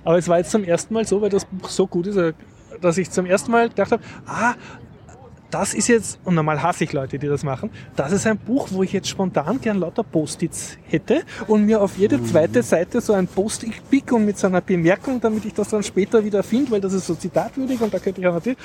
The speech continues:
Speaker 1: also richtig so ein Buch, mit dem man gern arbeitet, weil es halt extrem voll ist mit Info.
Speaker 2: Ja.
Speaker 1: Natürlich mit einer gescheiten Software kannst du es wahrscheinlich auch beschlagworten, wahrscheinlich sogar besser, aber
Speaker 2: Aber
Speaker 1: ja.
Speaker 2: da gibt's noch Nachholbedarf, aber daran arbeitet man, möchte ich nur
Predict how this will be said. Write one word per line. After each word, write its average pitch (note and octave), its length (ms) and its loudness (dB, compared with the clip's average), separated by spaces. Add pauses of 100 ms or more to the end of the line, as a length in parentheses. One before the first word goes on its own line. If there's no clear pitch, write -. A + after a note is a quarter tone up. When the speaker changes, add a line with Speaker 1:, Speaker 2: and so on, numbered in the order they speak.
(160)
Speaker 1:
also F#3 120 0
richtig G3 280 0
so A3 100 4
ein G3 320 2
Buch, G#3+ 240 -2
mit G#3 160 0
dem G3 120 4
man F#3+ 100 0
gern F#3+ 180 4
arbeitet, D#3+ 400 0
weil D#3+ 80 4
es - 80 -2
halt E3 100 0
extrem D#3 480 -2 (260)
voll E3 320 4
ist D3+ 260 -2
mit D3 340 -2
Info. D3 380 0 (220)
Speaker 2:
Ja. A2+ 100 0
Speaker 1:
Natürlich D3 320 2
mit C#3+ 100 0
einer C3+ 180 -2
gescheiten C3+ 300 -4
Software C#3 320 0
kannst C3 220 -6
du C#3 60 -10
es B2 40 -10
wahrscheinlich C3+ 300 -6
auch C3 200 -10
beschlagworten, C3+ 640 -4
wahrscheinlich C3+ 280 -2
sogar B2+ 160 -4
besser, D3 380 2
aber B2+ 200 -8 (680)
Speaker 2:
Aber C#3 140 4
Speaker 1:
ja. D#3 60 6
Speaker 2:
da C3+ 40 2
gibt's F3 220 0
noch C#3 100 2
Nachholbedarf, B2+ 600 2
aber B2+ 120 4
daran D3 180 2
arbeitet A#2 480 0
man, G#2 160 -12 (100)
möchte G#2+ 200 -14
ich F#2+ 80 -20
nur A2 100 -10